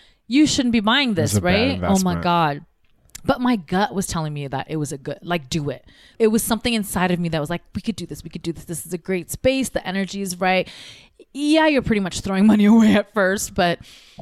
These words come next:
Speaker 1: just do it, just do it, just do it.
Speaker 2: You just,
Speaker 1: So
Speaker 2: like, had an internal knowing.
Speaker 1: it w-, yeah, which is int-, like, I don't know what is, which approach is the right approach, but you'll hear that sometimes from C E Os or, like, people who run companies about their gut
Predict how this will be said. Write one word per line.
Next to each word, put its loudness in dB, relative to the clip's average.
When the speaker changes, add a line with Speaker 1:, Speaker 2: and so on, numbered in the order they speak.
Speaker 1:
just 0
do 4
it, 0
just -8
do -2
it, -4
just -8
do -10
it. -6
Speaker 2:
You -2
just, 2
Speaker 1:
So 2
Speaker 2:
like, 0
had 0
an -6
internal -6
knowing. -6
Speaker 1:
it 2
w-, 0
yeah, 0
which 0
is -2
int-, -4
like, -6
I 2
don't 0
know 4
what 2
is, -6
which -2
approach -2
is -6
the 0
right 2
approach, -8
but -4
you'll 2
hear 2
that 0
sometimes -10
from -10
C -10
E -4
Os -4
or, -6
like, -8
people -4
who -4
run -10
companies -8
about -8
their -4
gut 2